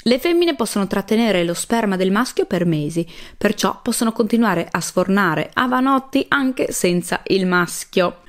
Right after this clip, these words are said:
Non volete questo tipo di problema? Comprate solo maschi. Consiglio: prima di prenderli, chiedete al negoziante se accetterà in futuro pesci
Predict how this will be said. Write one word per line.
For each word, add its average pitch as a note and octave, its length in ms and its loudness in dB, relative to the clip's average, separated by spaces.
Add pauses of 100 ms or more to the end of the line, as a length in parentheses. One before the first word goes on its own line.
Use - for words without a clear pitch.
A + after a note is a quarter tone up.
Non F#3+ 180 4
volete G#3+ 340 2
questo B3+ 220 2
tipo B3 220 2
di A#3 100 4
problema? B3+ 580 0 (280)
Comprate G3 640 0
solo A#3+ 240 0
maschi. F#3 560 -4 (280)
Consiglio: A#3 840 2 (400)
prima G4 280 2
di C4 120 2
prenderli, G3 680 2
chiedete B3+ 360 2
al F3 60 0
negoziante B3+ 760 0
se - 240 -4
accetterà - 480 -2
in E3 120 0
futuro G3+ 440 2
pesci - 380 -4